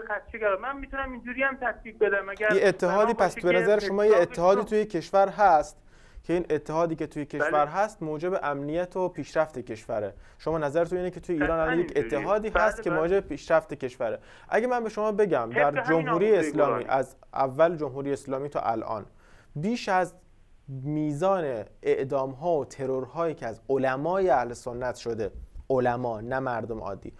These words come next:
Speaker 2: علمای اهل سنت، از تعداد سالهایی که این آخوندها روی کار هستن بیشتره، این چه نوع وحدتی یا چه نوع تلاشی برای پیشرفت شما تو این کشور می‌دید؟ یعنی ما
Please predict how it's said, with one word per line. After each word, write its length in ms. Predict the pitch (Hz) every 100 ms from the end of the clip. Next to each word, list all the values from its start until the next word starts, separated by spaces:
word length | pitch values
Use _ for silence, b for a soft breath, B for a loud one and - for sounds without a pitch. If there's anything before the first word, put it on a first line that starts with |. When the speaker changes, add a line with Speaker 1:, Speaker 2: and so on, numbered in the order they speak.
| b b -
Speaker 2:
علمای 480 | 143 135 139 160 147
اهل 220 | 113 110
سنت، 380 | 107 98 - - B B B
از 200 | 151 151
تعداد 320 | 165 156 160
سالهایی 680 | 156 - 165 156 156 196 226
که 120 | -
این 100 | 156
آخوندها 440 | 127 120 131 127 131
روی 180 | 127 123
کار 200 | 127 120
هستن 360 | 120 - 127
بیشتره، 720 | 117 139 - - 139 156 120 - - - - - - - - - - - - b b -
این 140 | 196
چه 360 | 190 - - 240
نوع 260 | 220 190 143
وحدتی 520 | 147 131 151 151 139
یا 180 | 135 131
چه 180 | - 180
نوع 280 | 175 147 123 - 139
تلاشی 400 | 131 139 135 139
برای 240 | 131 127
پیشرفت 400 | 123 120 135 123
شما 180 | - 120
تو 140 | -
این 80 | 120
کشور 320 | 117 113 123
می‌دید؟ 180 | 117 117
یعنی 120 | 131
ما 220 | 160 180